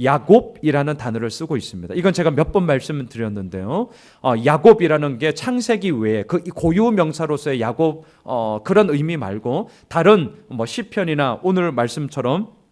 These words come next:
예레미야 얘기하던 다른 본문에서 야곱이 나올 때는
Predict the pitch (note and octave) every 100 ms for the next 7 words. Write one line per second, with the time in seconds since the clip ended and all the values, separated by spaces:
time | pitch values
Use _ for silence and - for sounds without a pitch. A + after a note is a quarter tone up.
0 | _ _ _ - - D3+ D#3 E3+ E3+ C#3
1 | C3 C#3+ C3+ F3 - - - F3 F3 B3
2 | A3 E3 E3+ D#3+ D#3+ B2 A2+ C#3 F#3 F3
3 | A#2 G#2+ G#2+ A2 B2 F#3+